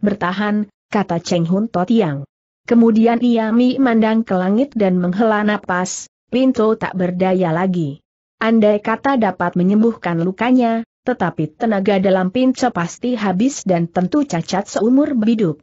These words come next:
Tetapi usaha itu pun belum pasti akan berhasil menyembuhkannya. Tai Isian Su hanya menyerahkan saja bagaimana baiknya ketua Cheng Siapei.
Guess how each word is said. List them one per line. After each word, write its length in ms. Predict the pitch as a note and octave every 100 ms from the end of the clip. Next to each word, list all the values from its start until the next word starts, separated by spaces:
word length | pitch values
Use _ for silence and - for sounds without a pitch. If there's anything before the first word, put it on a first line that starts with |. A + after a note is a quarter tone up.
| _ _ _ _
Tetapi 640 | A3+ A3+ A3 - - C#4+
usaha 480 | A3+ - E3+ E3 F3
itu 320 | G#3 - G#3
pun 240 | A#3+ A#3+ A3+
belum 400 | G#3 G#3+ C4 C4
pasti 480 | F3+ - - D4
akan 400 | - G#3+ - A3
berhasil 560 | G3+ G3+ F3+ D#3+ A#3+ C#4+
menyembuhkannya. 960 | C4+ G#3+ F#3+ G3 - G3+ G3+ F#3 C#3 D3+ _ _ _ -
Tai 240 | G#3 G3
Isian 480 | F#3+ G3 A3+ G#3+ G#3
Su 160 | -
hanya 400 | F#3 G#3+ A3 A3
menyerahkan 720 | G#3+ F#3 F#3 G#3+ G#3 - F#3+ F#3
saja 480 | - F#3+ G3 A3
bagaimana 640 | G3 F#3 F3+ F3 F3 A3+ C4
baiknya 640 | A3+ F3+ - A#3+ A#3+ A#3
ketua 480 | A#3+ A#3+ A#3 A3+ A3+
Cheng 240 | - F3+
Siapei. 720 | F#3 C#4 C4 B3 E3+ D3+ C#3+